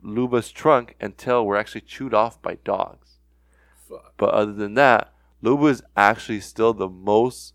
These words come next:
Speaker 1: complete woolly mammoth that was discovered till this day.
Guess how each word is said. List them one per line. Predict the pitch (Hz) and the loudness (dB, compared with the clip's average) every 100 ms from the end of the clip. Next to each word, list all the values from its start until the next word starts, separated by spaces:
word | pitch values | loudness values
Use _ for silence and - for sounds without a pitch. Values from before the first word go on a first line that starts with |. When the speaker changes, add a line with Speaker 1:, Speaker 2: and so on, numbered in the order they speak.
| _ | _
Speaker 1:
complete | - 92 - - 170 127 - - _ _ _ | -18 -18 -20 -8 -6 -6 -10 -20 _ _ _
woolly | - 98 110 | -4 -2 0
mammoth | 113 117 113 101 | 2 2 2 -4
that | 95 | -4
was | 95 | -6
discovered | 92 92 - 98 98 | -8 -14 -8 -6 -6
till | - | -10
this | 95 92 | -10 -10
day. | - 113 98 - | -8 -4 -4 -6